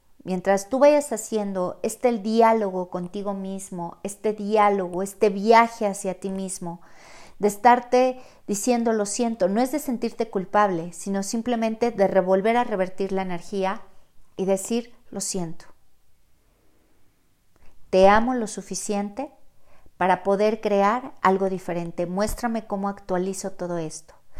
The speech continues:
A tus células, alguien que esté enfermo de cáncer, hablar con las células es el mejor remedio para poderse sanar. Hablar con tu dinero, hablar con tu casa, hablar con toda la energía que está a tu alrededor.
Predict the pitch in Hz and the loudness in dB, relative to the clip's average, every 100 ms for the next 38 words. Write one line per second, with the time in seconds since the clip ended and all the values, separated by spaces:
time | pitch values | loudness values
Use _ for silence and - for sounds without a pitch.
0 | - - 165 - 180 - 277 330 214 170 | -8 -6 -8 -6 -4 2 4 4 4 2
1 | 170 - 190 233 262 202 208 208 214 214 | 2 -2 -4 -2 -4 -6 -6 -6 -6 -4
2 | 202 170 185 185 247 269 - - - 185 | -4 -2 -4 0 -2 -2 -6 -18 -4 4
3 | 226 285 302 269 233 247 240 254 269 311 | 4 4 2 2 0 0 0 2 2 0
4 | - - - 233 285 254 233 - 247 233 | -6 -16 -8 2 4 4 -2 0 0 0
5 | 247 269 202 180 180 180 190 202 202 202 | -2 -2 -4 -2 -2 -2 -2 -2 -4 -8
6 | 190 175 170 175 _ _ - _ _ _ | -8 -6 -8 -10 _ _ -20 _ _ _
7 | _ _ _ _ - - 190 220 226 233 | _ _ _ _ -12 -4 2 2 2 -2
8 | 214 185 185 190 208 190 180 - 185 196 | -4 -4 -4 -2 0 -2 -4 -4 0 2
9 | 202 208 202 - 190 196 - 175 175 - | 2 -4 -8 -2 0 0 -2 -8 -10 -14
10 | - - 185 214 240 240 226 220 233 247 | -16 -2 2 4 4 2 -4 0 2 2
11 | 226 196 196 - 233 247 247 202 - 196 | 0 -4 -8 -6 0 2 2 -4 -2 -2
12 | 196 190 180 175 175 180 190 | 0 -2 -2 -2 -2 -2 -6